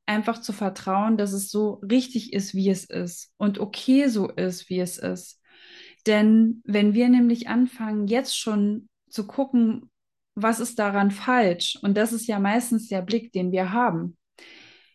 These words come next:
dann ist das eine ungute Voraussetzung tatsächlich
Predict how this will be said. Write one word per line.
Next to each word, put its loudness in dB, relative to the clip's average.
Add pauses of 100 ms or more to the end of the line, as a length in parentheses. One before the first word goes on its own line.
(560)
dann 2
ist 0
das 4
eine 2
ungute 2
Voraussetzung -2
tatsächlich -2